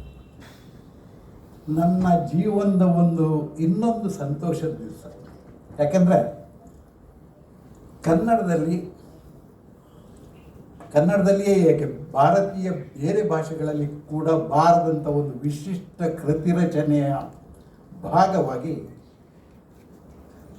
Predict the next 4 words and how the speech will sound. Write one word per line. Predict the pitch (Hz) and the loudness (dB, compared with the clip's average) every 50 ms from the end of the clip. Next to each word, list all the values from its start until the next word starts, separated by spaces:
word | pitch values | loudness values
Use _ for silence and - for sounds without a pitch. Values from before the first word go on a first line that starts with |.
| - - - - - - - - - - - - - - 147 | -20 -20 -20 -20 -20 -20 -20 -20 -20 -20 -20 -20 -18 -6 0
ಈ | 165 180 220 233 233 226 | 2 2 4 4 2 0
ಕೃತಿಯನ್ನು | - - 165 160 160 165 185 202 202 196 196 190 175 147 | -2 -4 -6 -6 -6 -6 -6 -4 -4 -2 -2 -2 -2 -2
ತರಲಿಕ್ಕೆ | - 143 135 147 156 151 - - 160 147 | 0 0 0 2 0 0 0 -2 -2 0
ನಾನು, | 143 147 147 143 135 123 113 107 107 - | 0 0 -2 -2 -4 -6 -10 -10 -12 -14